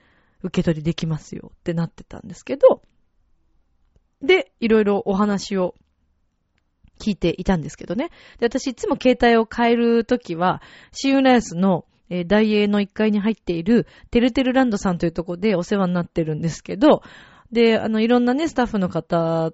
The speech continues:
にね、今までお世話になったんですけど、そのね、今回対応してくださった方、すっごい感じよかったの。で、すっごいいい人だなぁと思って、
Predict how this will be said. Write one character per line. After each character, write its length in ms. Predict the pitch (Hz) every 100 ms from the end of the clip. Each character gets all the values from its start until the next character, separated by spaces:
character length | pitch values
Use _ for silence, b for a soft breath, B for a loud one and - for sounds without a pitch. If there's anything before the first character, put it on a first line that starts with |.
| _ -
に 200 | 202 294
ね、 180 | 427 415
今 220 | 220 208
ま 100 | 185
で 80 | 175
お 60 |
世 120 | 170 190
話 80 |
に 60 | 165
な 80 | 165
っ 60 |
た 120 | - 147
ん 40 |
で 60 | 151
す 80 |
け 120 | - 170
ど、 220 | 214 - b b b b b b b b b
そ 180 | - 262
の 80 | 269
ね、 160 | 381 466
今 240 | 349 392
回 320 | 254 165 139 -
対 280 | 190 180 180
応 140 | 175
し 60 | 160
て 100 | 170
く 80 | 175
だ 100 | 170
さ 120 | 175
っ 60 | -
た 100 | -
方、 280 | - -
す 260 | - - 392
っ 20 | 466 392 - _ _ -
ご 180 | 605
い 80 | 554
感 300 | - 240 220
じ 120 | 196
よ 100 | 226
か 120 | 214 196
っ 80 | -
た 160 | 170
の。 280 | 190 285 - b b b b
で、 80 | 190
す 200 | - 269
っ 40 | 349 403 _
ご 180 | 466 554
い 140 | 403
い 20 | 302
い 20 |
人 200 | - 247
だ 140 | 208
な 440 | 196 196 214 220 226
ぁ 40 |
と 60 | 214
思 160 | 175 170
っ 40 |
て、 440 | _ - 233 190